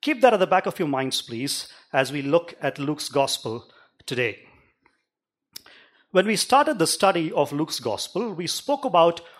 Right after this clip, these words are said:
four major themes that we'll be looking at through our study of Luke Acts.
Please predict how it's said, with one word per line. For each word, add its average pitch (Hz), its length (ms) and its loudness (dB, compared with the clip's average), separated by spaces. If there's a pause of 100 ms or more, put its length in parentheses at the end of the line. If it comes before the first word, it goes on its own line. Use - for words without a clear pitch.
four 254 460 8
major 185 380 0
themes 180 500 -4
that 147 180 -2
we'll 151 100 -4
be 156 120 -4
looking 156 340 -2
at 127 240 -4 (460)
through 277 220 6
our 202 140 10
study 143 640 -2
of 135 220 2
Luke 147 260 -2
Acts. - 560 -4